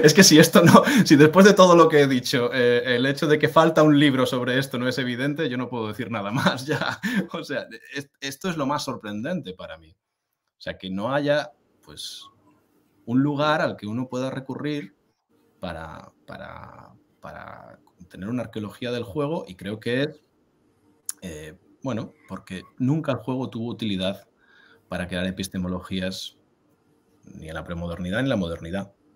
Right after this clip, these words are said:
O sea, el juego nunca tuvo utilidad para la corte,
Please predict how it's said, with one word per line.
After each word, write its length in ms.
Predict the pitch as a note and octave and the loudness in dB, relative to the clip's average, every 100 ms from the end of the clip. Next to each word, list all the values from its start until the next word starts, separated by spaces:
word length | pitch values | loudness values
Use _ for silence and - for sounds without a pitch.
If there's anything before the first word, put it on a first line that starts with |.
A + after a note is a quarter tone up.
| _ _ _ _ | _ _ _ _
O 140 | _ - | _ -2
sea, 100 | D3+ | -2
el 60 | |
juego 260 | - C#3 C#3+ | 2 2 4
nunca 280 | B2+ B2 A2+ | 4 2 0
tuvo 180 | A2+ G2+ | -2 -4
utilidad 340 | G2 F#2+ F#2+ | -4 -4 -2
para 160 | F#2 F2 | -4 -4
la 140 | F2+ | -4
corte, 440 | B2 D3 - E3 | -6 -6 -8 -10